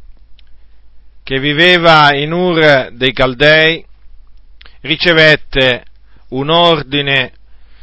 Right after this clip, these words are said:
da Dio, dall'Iddio che ha fatto il cielo, la terra, il mare e tutte le cose che sono in esse. Questo ordine fu il seguente.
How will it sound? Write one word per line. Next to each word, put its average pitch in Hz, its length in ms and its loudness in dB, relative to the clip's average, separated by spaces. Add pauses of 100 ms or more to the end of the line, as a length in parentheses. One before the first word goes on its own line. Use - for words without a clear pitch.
(260)
da 143 220 0
Dio, 127 640 -2 (720)
dall'Iddio 120 520 -4
che 135 100 -2
ha 127 60 -2
fatto 143 440 0
il 123 80 -8
cielo, 131 760 -2 (180)
la 110 140 -8
terra, 143 500 2
il 131 80 -4
mare 151 400 0
e 127 60 -4
tutte 131 260 -8
le 127 100 -2
cose 123 300 -2
che 117 100 -6
sono 120 260 -10
in 123 120 -8
esse. 113 340 -8
Questo 170 360 -4
ordine 170 680 2 (1500)
fu 170 140 -2
il 165 80 -2
seguente. 160 960 -2